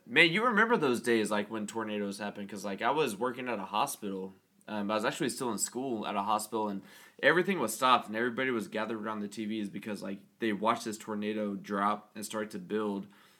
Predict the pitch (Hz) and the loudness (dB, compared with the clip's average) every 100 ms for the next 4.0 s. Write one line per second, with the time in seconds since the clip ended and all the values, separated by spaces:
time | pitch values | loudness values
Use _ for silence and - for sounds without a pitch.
0 | _ - 98 95 92 98 107 113 107 98 | _ -12 -8 -8 -8 -6 -4 -4 -4 -4
1 | 107 117 104 101 98 101 110 101 110 101 | -2 -2 -4 -4 -6 -6 -6 -4 -4 -6
2 | 98 98 104 104 107 - 101 - 101 98 | -8 -8 -8 -8 -10 -12 -14 -8 -6 -4
3 | 98 98 98 98 - 104 101 95 95 92 | -6 -6 -6 -8 -6 -4 -2 -4 -8 -12